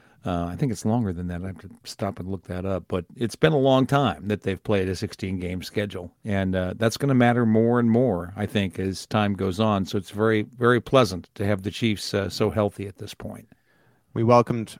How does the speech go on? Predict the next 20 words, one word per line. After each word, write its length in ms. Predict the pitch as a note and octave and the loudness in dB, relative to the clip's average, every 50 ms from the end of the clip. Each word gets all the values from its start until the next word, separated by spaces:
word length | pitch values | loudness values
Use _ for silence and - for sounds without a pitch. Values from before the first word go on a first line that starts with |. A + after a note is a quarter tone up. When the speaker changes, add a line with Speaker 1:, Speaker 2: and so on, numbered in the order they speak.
| _ - | _ -8
Speaker 2:
Mathieu 800 | A2 G#2+ G#2+ A2 A2 - - A2+ G#2+ G#2 G2+ G2+ G2+ G2 - - _ - | -2 0 0 0 0 0 0 0 2 2 2 0 -2 -4 -8 -12 _ -10
and 540 | - G2+ F#2+ F#2 F#2 F2+ F2+ F2+ F2+ - - - _ | -6 -4 -4 -2 -2 -4 -6 -8 -10 -12 -16 -18 _
Frank 380 | - - - A2 G#2 G2+ F#2+ | -8 -2 0 2 2 0 0
Clark 380 | - - A#2+ A2 G2+ G2 - - | 0 2 4 4 4 4 2 -2
back 260 | G#2+ G2 G2 F#2+ - | -2 -2 -2 -2 -4
into 200 | F#2+ F#2+ - G2 | -8 -10 -8 -8
the 120 | F2 E2+ E2+ | -8 -6 -4
lineup. 420 | G#2 A#2+ C3 B2+ B2+ B2 A#2+ - _ - _ _ _ _ _ _ _ _ _ | 0 0 2 2 2 2 0 -2 _ -12 _ _ _ _ _ _ _ _ _
One 240 | - A2+ A2+ A#2 A2 | -6 -4 -4 -4 -2
player 460 | - B2+ B2 A2+ A2+ A2 A2 A2 G#2+ - _ - | 0 2 4 4 4 4 2 2 0 -4 _ -6
looked 320 | A2 A2 G#2+ G#2+ - - - - _ _ _ _ _ | -4 -4 -4 -4 -6 -12 -20 -20 _ _ _ _ _
like 460 | A#2+ A2 G#2 G#2 G2+ - - - - _ | -2 -2 -2 -2 -4 -6 -12 -20 -16 _
himself 720 | - G#2 F#2 - - - B2+ C#3+ F3 F#3 - - - _ _ _ _ - | -10 -10 -10 -4 0 2 2 2 2 0 -4 -12 -20 _ _ _ _ -6
and 380 | G2 F#2+ F#2+ F#2 F#2+ G2 F#2 | -4 -2 -2 -2 -4 -6 -4
had 240 | G2 A#2 A2+ G#2 F#2 | 0 2 2 2 2
two 140 | - B2+ A#2+ | 2 2 2
interceptions. 640 | A2+ G#2 G2 - - C#3 B2+ - - F3 D#3 C3+ | 2 2 0 0 0 0 0 0 -2 -4 -4 -2
The 100 | A#2 A2 G#2 | 0 0 0
other 120 | A2 G#2 | 0 0
player 440 | - - B2 A2 G#2+ G#2+ G2+ G2 | 0 0 2 2 4 2 2 0